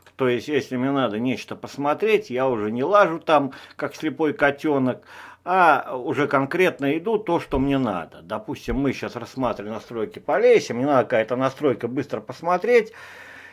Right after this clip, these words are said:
я, э, взял и посмотрел, да? То есть напомнил себе.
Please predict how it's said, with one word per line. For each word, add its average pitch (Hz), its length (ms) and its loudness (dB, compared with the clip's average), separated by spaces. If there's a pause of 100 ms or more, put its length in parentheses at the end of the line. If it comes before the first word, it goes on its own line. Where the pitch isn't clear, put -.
(120)
я, 143 540 8 (160)
э, 120 280 4 (360)
взял 190 600 4
и 147 280 -2 (240)
посмотрел, 123 680 -2
да? 151 380 2 (360)
То 117 80 -2
есть 95 400 -4
напомнил 110 640 -2
себе. 82 380 -16